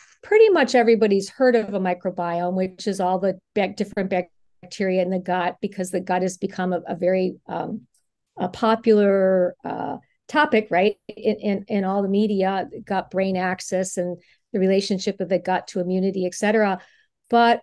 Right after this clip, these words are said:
what most people don't know is we have an estrobiome.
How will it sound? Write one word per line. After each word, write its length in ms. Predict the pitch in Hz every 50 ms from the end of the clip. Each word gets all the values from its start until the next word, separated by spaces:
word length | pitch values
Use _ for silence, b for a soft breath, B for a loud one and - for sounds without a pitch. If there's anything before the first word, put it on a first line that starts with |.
| _ -
what 260 | 208 233 233 - -
most 340 | 233 226 247 285 359 359 -
people 280 | - 330 294 - 233 208
don't 240 | 202 196 196 -
know 200 | 196 196 185 185
is 200 | 196 196 196 -
we 280 | 190 190 208 226 254 254 - -
have 340 | - 185 170 165 160 180 190
an 140 | 214 190 - -
estrobiome. 1040 | 165 165 - - - - 185 185 180 196 185 190 240 311 311 180 151 139 - -